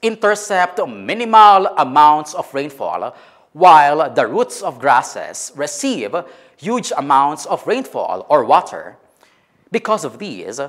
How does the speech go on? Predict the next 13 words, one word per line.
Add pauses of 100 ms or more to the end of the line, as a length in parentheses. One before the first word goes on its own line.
(720)
grasses
outnumber
shrubs
in
the
initial (220)
stages (100)
of
succession. (760)
However, (480)
a
tipping
point